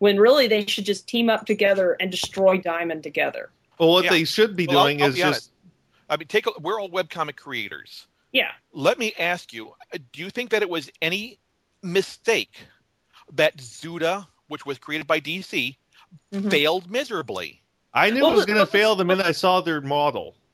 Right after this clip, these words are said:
Speaker 1: Zu-, okay, what was Zuda again? 'Cause
Speaker 2: Uh, they,
Speaker 3: Zuda
Speaker 2: they
Speaker 3: was
Speaker 2: ask people to submit ideas and submit comics, and they will distribute them digitally if they like it, but anything submitted, they automatically own.
Speaker 1: Yeah, that, that,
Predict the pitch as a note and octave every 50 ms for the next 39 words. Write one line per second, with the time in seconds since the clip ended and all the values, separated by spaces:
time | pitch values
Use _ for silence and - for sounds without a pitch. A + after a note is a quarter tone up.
0 | _ _ _ _ G#3 G3+ A#3+ C#4+ C#4+ - C#4 C#4 D#4+ C#4 A3 A3+ C4 D4+ D#4+ C4+
1 | B3 C4 C4 C4+ D4 D4 C#4+ C4 C#4+ C#4+ C#4 C#4 C#4 - B3 G#3+ G#3 - - D3+
2 | D3 D3+ C#3 E3 F3 F3+ F3 F3+ F3+ F3 F3+ F3+ F#3 G#3+ A#3 - - A#3 G#3+ F#3+
3 | G3 F#3+ F3+ F3 D#3 - - D#3 E3 F3 F3+ - D3+ D#3+ D#3 C#3 C#3 C3+ C3 B2+
4 | B2+ C3 B2+ - B2+ B2+ A#2+ A#2 - - - D#3+ E3 - - D#3 C#3 B2+ B2+ B2+
5 | B2+ B2 - B2 A#2+ A#2 A#2 C3 C3+ C#3+ C#3 C#3 C3 - D#3 D3+ C#3+ D3 C#3+ C3+
6 | - C3+ C3 C3 B2+ - _ _ A#2 B2 C#3+ D3 C#3+ C#3+ C3+ A#2 A2 G#2 G2+ G#2
7 | G#2 - - - _ - C#3 C#3 - A#2+ C3 C3+ C#3+ C#3 C#3 B2 A#2+ G#2+ C3 D3
8 | D3+ - E3+ D#3+ C#3+ - D3 D3 D3 D3 C3+ B2 B2 A#2+ A#2+ B2+ B2+ B2 B2 -
9 | - A#2 A2 A2 G2+ F#2 F2+ - _ _ _ _ _ _ _ _ _ _ _ _
10 | _ _ _ _ _ _ _ _ _ - - - - - - G#3+ A3 G#3 G3+ G3
11 | G3 A#3 A#3+ A#3+ A#3+ - B3+ B3+ B3 -